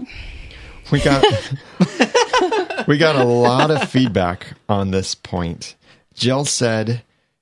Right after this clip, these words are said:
Speaker 1: "Didn't the previous Dark One try to kill himself and he could not? He needed someone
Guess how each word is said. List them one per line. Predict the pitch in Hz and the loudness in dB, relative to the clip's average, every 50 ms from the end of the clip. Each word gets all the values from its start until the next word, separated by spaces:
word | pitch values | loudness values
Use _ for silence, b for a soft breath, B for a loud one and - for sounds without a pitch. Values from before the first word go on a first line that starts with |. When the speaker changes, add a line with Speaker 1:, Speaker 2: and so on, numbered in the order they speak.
| _ _ - | _ _ 0
Speaker 1:
"Didn't | - 156 180 220 220 | 2 2 2 2 -4
the | - | -6
previous | - - - 151 151 151 151 139 - | -6 -4 -4 -4 -2 -2 -4 -4 -2
Dark | - 127 123 127 - | -2 0 -2 0 0
One | 139 135 131 | -2 -4 -2
try | 123 - 123 117 | -2 -2 -2 -2
to | 110 113 | -2 -4
kill | - - - 113 113 | -4 -2 -2 0 0
himself | 110 104 95 - - - - 98 107 113 - - - | 0 -2 -2 -4 -4 -2 -2 -2 -2 -2 -6 -6 -4
and | 120 104 92 | -4 -2 -2
he | 104 98 | -2 -4
could | - - 107 92 85 | -4 -4 -4 -4 -4
not? | 90 87 87 87 113 139 - - - - - _ _ _ _ _ _ _ | -4 -4 -2 -2 -4 -6 -8 -12 -20 -20 -20 _ _ _ _ _ _ _
He | - 131 | 0 2
needed | 123 123 131 120 139 127 | 2 2 0 0 -2 -2
someone | - - 143 139 139 131 | -2 -4 -2 -2 -2 -2